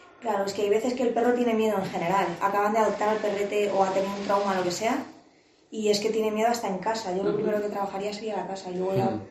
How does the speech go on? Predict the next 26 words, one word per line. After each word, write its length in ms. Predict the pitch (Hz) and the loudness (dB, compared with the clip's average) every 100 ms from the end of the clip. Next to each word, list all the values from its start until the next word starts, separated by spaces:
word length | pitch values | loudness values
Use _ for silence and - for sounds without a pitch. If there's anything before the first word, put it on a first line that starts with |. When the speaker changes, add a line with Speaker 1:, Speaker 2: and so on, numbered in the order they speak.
| - - | -18 -10
Speaker 1:
ya 100 | 196 | -4
vamos 200 | 196 196 | -2 2
Speaker 3:
De 60 | 107 | 2
Speaker 1:
saliendo. 240 | 180 - | 4 0
Speaker 3:
hecho, 280 | 107 104 - - - | 0 -2 -4 -12 -4
lo 160 | 110 107 | 2 4
primero 440 | 110 113 110 113 | 4 4 6 6
es 460 | 117 117 - - - - - - - _ - | 4 0 -6 -14 -20 -20 -20 -20 -20 _ -10
eso, 200 | 107 104 | -4 0
una 140 | 110 | 2
zona 560 | 120 113 113 110 110 104 - - - - - - - | 2 4 6 6 4 2 -6 -18 -20 -20 -20 -20 -12
segura 420 | - 107 123 131 | 2 6 8 6
en 80 | 123 | 6
casa 440 | 127 143 170 - - | 4 4 4 0 -2
y, 60 | 127 110 104 101 95 92 - | -2 4 6 6 0 -4 -8
y 200 | 107 104 101 | -2 0 2
una 160 | 110 - | 0 0
zona 240 | 113 123 | 0 2
donde 180 | 127 110 | 4 4
pueda 180 | 101 110 | 4 2
hacer 120 | 113 | 0
sus 120 | 110 | -2
necesidades 760 | 113 107 110 104 113 143 196 - | -2 0 0 0 4 4 4 0
en 120 | 104 | -2
casa 200 | 120 123 | 0 0
tranquilamente 680 | 110 107 107 107 113 143 175 | 2 2 2 2 2 2 0